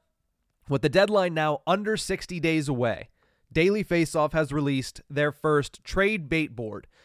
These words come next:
which is twenty-five names of players that are either rumored to be on the move this season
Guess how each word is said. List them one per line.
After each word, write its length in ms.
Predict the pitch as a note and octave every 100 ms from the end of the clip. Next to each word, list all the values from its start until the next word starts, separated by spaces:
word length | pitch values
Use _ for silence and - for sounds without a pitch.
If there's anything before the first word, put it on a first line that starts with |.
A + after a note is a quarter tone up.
| _ -
which 220 | C#3+ -
is 100 | C3
twenty-five 600 | - G3 G#3+ G3+ G3 E3
names 340 | F3 E3 D#3+
of 140 | C#3+ -
players 480 | D3 D3+ D3 C#3+ - _ - B2+
that 160 | D#3
are 140 | D3+ C#3
either 300 | E3 D#3 C#3+
rumored 460 | D3 A#3 A#3+ G#3+
to 80 | A3
be 340 | E3+ G#3 G#3 G#3 -
on 240 | D3+ F#3
the 80 | F#3+
move 320 | F3+ F#3 D#3+
this 160 | F3+ -
season 380 | E3+ D#3+ D#3+